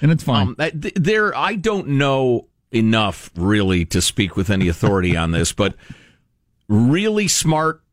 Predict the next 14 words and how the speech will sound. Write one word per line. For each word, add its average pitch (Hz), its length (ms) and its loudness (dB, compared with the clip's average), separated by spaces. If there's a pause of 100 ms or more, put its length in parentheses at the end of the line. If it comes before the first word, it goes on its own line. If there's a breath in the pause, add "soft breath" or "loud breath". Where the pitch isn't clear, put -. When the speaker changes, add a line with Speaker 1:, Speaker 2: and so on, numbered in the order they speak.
(160)
Speaker 2:
uh, 87 360 -2 (120)
competitive 139 540 0
practice 139 520 -2
kinda 120 340 0
slides 156 520 -2
into 143 200 2
monopolistic 110 960 -2
practice - 720 -2
in, 101 340 2
in 95 160 0
a 90 80 2
gray, 104 440 0
gray 90 420 0
area. 73 440 -4